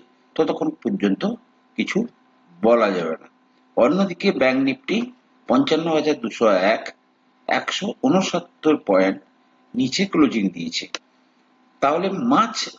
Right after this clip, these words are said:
awaited যে কনসলিডেশন, আহ, সেটা বর্তমানে দেখা যাচ্ছে। ডিআইআই, এফআইআই ডেটা এখনো পর্যন্ত আসেনি। আগামী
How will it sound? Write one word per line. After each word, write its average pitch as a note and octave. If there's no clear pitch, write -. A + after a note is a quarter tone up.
awaited A#2
যে E3+
কনসলিডেশন, B2+
আহ, -
সেটা A3+
বর্তমানে C#3
দেখা G2
যাচ্ছে। -
ডিআইআই, F3
এফআইআই C3
ডেটা B2
এখনো G#3
পর্যন্ত G2+
আসেনি। B2
আগামী G3